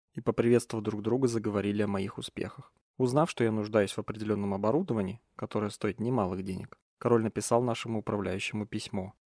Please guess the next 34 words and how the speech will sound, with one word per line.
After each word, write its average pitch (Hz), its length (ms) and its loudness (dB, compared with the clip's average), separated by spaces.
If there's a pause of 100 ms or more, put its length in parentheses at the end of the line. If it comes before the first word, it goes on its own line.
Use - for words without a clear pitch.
чтобы 117 320 2
он 113 80 4
мне 104 120 2
всячески - 460 -2
помогал 113 440 2
в 98 80 -4
деле 101 240 0
государственной 101 760 -4
важности. 95 580 -6 (260)
Вот 123 140 2
это 160 160 4
письмо 120 540 -2 (100)
я 123 160 0
и 120 60 2
берег 123 320 4
от 98 100 -4
разбойников, 98 640 -2 (220)
считая 107 360 0
его 127 160 2
наивысшей 101 460 0
ценностью. 95 560 -8 (260)
Так 117 160 -2
что - 140 -8
мое 120 220 0
состояние 117 580 -2
вызывало 110 440 0
у - 20 0
меня 107 220 0
прежде 110 340 -2
всего 107 260 -4
интерес, 113 520 -4 (100)
как - 220 -2
у 117 80 6
ученого. 98 580 -4